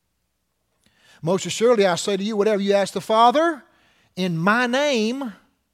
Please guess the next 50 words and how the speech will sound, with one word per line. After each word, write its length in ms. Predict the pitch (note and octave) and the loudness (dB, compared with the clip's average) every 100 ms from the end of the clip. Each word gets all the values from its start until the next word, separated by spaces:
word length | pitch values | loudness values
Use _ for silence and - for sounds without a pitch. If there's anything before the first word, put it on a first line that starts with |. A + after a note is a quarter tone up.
| _ _ _ _ _ _ _ _ _ | _ _ _ _ _ _ _ _ _
what 160 | - C4+ | -2 0
will 80 | C4 | 0
he 80 | |
do? 260 | A#3+ C4+ A3 | 0 0 -2
He 120 | D3 | -4
said 180 | C#3+ F#3 | -6 -6
he 200 | F3 A3+ | -4 -6
will 600 | G#3+ D4 C#4 G3 A3 A3 - _ _ _ _ - | -4 -2 0 0 -2 -6 -12 _ _ _ _ -14
give 300 | D#3+ B3 C#4 | -8 -6 -6
you. 120 | A#3 | -6
Now, 120 | G#3+ | -4
what 120 | G3 C4+ | -2 -4
he's 80 | |
talking 160 | - D4+ | -6 -4
about 140 | A#3+ | -4
in 100 | G#3+ | -4
the 60 | G3+ | -2
day 200 | F3+ B3 | 0 0
when 160 | A3+ G#3+ | 0 -4
he's 160 | F#3 | -6
gone, 300 | D3 G#3+ G3 | -4 -2 -2
when 100 | F3+ | -4
he's 140 | E3+ D3+ | -8 -6
left, 320 | A#3+ A#3 - _ - - | -4 -4 -8 _ -20 -8
there's, 200 | F3+ E3 | -8 -8
Jesus 640 | D#3+ D3+ C4 C#4+ A#3 F#3 | -16 -8 -6 -6 -8 -8
is 100 | F#3+ | -10
telling 460 | - A3+ A3 G3+ - _ | -6 -4 -4 -6 -12 _
them 240 | E3 F#3+ F#3+ | -8 -4 -2
now 140 | F#3+ | -2
there's 200 | E3+ E3 F3+ | -4 -6 -6
gonna 220 | G#3+ G#3 | -6 -4
be 140 | G#3+ | 0
a, 120 | G3 D3 _ | 0 -2 _
a 160 | - D3+ - E3 - | -8 -8 -6 -12 -10
new 280 | E3 F#3 D#4 | -4 0 2
way 180 | C#4+ C#4 | 2 2
to 60 | |
pray. 500 | - G#3 D3+ G2 - _ _ _ _ _ _ _ _ _ | 0 -4 -4 -6 -16 _ _ _ _ _ _ _ _ _
And 180 | F#3 F3+ | -8 -4
the 60 | D#3+ | -2
new 160 | B3 | 0
way 140 | C#4+ C4 | 0 0
to 80 | |
pray 300 | A3 - A3+ | -2 -2 2
is 120 | A3 - | 2 0
to 140 | F3+ | -4
approach 480 | D3 - A#3 C#4+ - | -6 2 2 2 -2
the 100 | C4+ | -6
Father. 680 | F3+ C4 A#3 D#3+ C3 D3 | 0 4 4 2 -4 -10